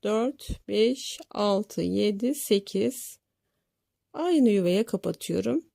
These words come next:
Üç tane pırpırımı oluşturdum. Üç zincir, sıradaki tığ battıya kapadım. Evet, üç tane yapıyorum iki çiçeğimin arasında bu şekilde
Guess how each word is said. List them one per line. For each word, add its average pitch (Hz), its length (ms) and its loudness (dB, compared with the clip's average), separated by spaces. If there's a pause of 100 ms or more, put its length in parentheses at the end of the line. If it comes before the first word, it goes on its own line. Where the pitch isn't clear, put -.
(100)
Üç - 180 -14
tane 220 340 2
pırpırımı 196 480 -2 (100)
oluşturdum. 254 840 0 (1400)
Üç 339 200 -2 (140)
zincir, 277 760 2
sıradaki 233 560 2
tığ 254 220 0
battıya 202 400 0
kapadım. - 440 -6 (2250)
Evet, - 300 -10
üç 392 240 0
tane 214 320 4
yapıyorum 170 480 -2
iki 202 260 -6
çiçeğimin 175 440 -2
arasında 175 540 -2
bu 214 80 0
şekilde 185 680 -4